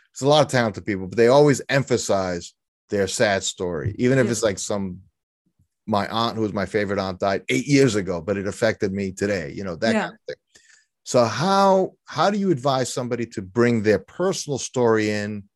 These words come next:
Speaker 1: without it getting weird?
Speaker 2: So when we talk to people, you know, about storytelling, and we say, you know, "Who are your people?" Right? People in your story are like characters when we're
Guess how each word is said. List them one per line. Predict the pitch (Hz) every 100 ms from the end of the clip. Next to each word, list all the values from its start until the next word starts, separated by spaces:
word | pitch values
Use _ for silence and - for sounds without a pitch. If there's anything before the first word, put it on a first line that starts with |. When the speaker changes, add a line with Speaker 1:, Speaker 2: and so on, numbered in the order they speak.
| _ _ _
Speaker 1:
without | - 110 127 131
it | 120
getting | 117 113 104 90
weird? | 98 90 69 50 - _ _ _ _ _ _ _ _ _ _ _
Speaker 2:
So | - 294 294 277 -
when | 254 262
we | 302 311 -
talk | - - 196 196
to | -
people, | 175 175 160 165 156 151 156 _ _
you | 202
know, | 185 160
about | 156 165 147
storytelling, | - 147 147 147 147 139 135 143
and | 165
we | 156
say, | 160 160 156 147
you | 147 165
know, | 151 151
"Who | 180
are | 202
your | 175 156 151
people?" | 151 135 135 131 135 135 135
Right? | - 151 147 147
People | - 240 220
in | 175
your | 160
story | - 151 151
are | 147
like | 147 147
characters | 127 131 127 143 135 139 -
when | - 139
we're | 131